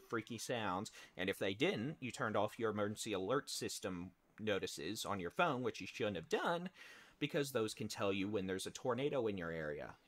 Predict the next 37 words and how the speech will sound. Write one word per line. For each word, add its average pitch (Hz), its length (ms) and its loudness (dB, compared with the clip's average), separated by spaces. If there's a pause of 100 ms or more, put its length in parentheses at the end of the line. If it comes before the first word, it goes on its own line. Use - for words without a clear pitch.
(100)
Turn 98 240 -2
'em 92 80 -2
back 92 320 0
on. 104 460 0 (1800)
So 113 180 2
again, 120 340 2
tornado 123 340 0
warning 123 320 0
number 113 220 2
one 113 320 0
through 110 240 -4
at 110 100 -2
least 117 260 -4
four 151 200 6
thirty. 131 500 4 (500)
Uh, 104 420 6 (100)
if 113 120 0
there 143 160 4
is 156 140 0
a - 40 0
tornado, 139 580 4
it's 113 180 -4
wrapped 113 320 4
in 101 140 -2
rain. 98 260 2
That's 87 240 -4
worth 107 260 0
noting. 92 580 2 (200)
This 104 220 0
is 92 180 -8
likely 101 380 -2
gonna 95 180 -2
be 90 140 -4
a 85 60 -2
rain 98 280 0
wrap 95 300 0
circulation. 95 840 -2